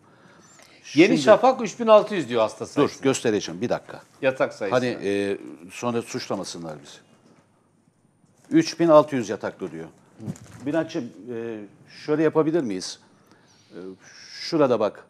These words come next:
Speaker 1: Allah aşkına, açtınız
Speaker 2: Üç bin altı yüz
Speaker 1: hastanesini.
Speaker 2: yataklı, Yeni Şafak.
Speaker 1: Yatak sayısını
Speaker 2: Şurada
Speaker 1: doğru
Speaker 2: üç bin altı yüz
Speaker 1: dürüst
Speaker 2: yataklı
Speaker 1: yazmaktan
Speaker 2: demiş. Bu
Speaker 1: acizsiniz
Speaker 2: Yeni
Speaker 1: ya.
Speaker 2: Şafak. Bunu katladık, koyduk.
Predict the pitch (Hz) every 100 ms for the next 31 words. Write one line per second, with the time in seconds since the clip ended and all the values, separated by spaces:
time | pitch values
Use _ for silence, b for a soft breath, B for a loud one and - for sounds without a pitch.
0 | _ 131 165 170 160 - 113 135 - 180
1 | 165 160 147 165 160 151 156 131 123 123
2 | 104 104 107 123 135 - 110 95 - -
3 | _ b b b 135 135 175 170 139 139
4 | 135 139 160 127 98 117 156 127 165 151
5 | 160 160 135 131 139 139 151 156 180 165
6 | 135 165 151 113 135 147 - 107 92 -
7 | - _ _ 160 156 151 - 135 - 123
8 | 92